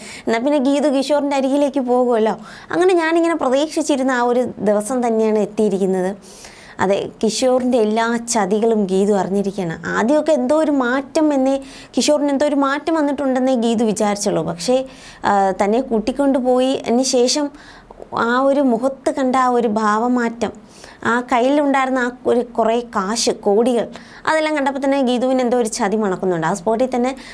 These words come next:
മഹേഷ് വിളിച്ച് പറയുന്നുമുണ്ട്. രക്ഷപ്പെടാൻ ത-, റൂമിലേക്ക് ഓടിക്കയറുന്ന,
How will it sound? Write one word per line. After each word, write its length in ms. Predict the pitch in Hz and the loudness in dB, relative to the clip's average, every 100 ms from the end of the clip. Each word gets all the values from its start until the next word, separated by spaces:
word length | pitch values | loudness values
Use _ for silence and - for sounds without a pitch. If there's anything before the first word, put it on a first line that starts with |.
| - | -4
മഹേഷ് 380 | 254 262 285 277 | -2 0 0 2
വിളിച്ച് 300 | 277 262 254 | 2 0 0
പറയുന്നുമുണ്ട്. 720 | 262 233 226 262 269 226 160 170 - - - - | 0 2 2 2 2 0 -2 -6 -16 -20 -20 -4
രക്ഷപ്പെടാൻ 580 | 214 214 285 285 285 294 277 - - - | -2 0 -2 0 -2 -4 -6 -16 -14 -4
ത-, 320 | 233 214 220 | -2 0 0
റൂമിലേക്ക് 720 | 220 240 277 277 277 285 277 - | 2 2 2 0 0 -2 0 0
ഓടിക്കയറുന്ന, 880 | 214 233 262 285 262 247 254 262 | 0 0 0 0 2 0 0 -2